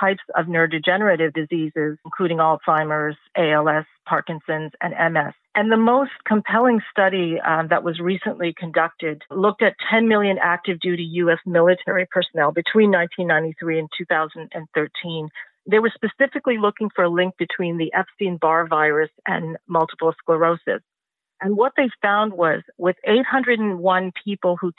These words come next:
tested, who developed M S, out of those cases, only one did not have the Epstein-Barr virus in their last sample collected before they developed M S.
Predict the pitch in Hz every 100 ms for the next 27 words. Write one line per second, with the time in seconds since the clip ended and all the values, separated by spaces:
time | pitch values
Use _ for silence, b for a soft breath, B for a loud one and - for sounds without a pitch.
0 | - 185 - 185 165 180 180 175 180 190
1 | 185 - 185 160 117 101 - _ _ -
2 | 254 311 247 214 196 - 214 240 - 165
3 | - 220 302 320 254 202 196 226 254 180
4 | 160 - _ _ - 220 202 220 226 240
5 | 214 185 175 180 170 _ 190 175 160 160
6 | 160 160 151 156 160 _ _ - 170 165
7 | 160 170 170 175 - 165 156 156 165 160
8 | 160 160 156 147 - 175 165 156 156 156
9 | 151 147 - 165 147 -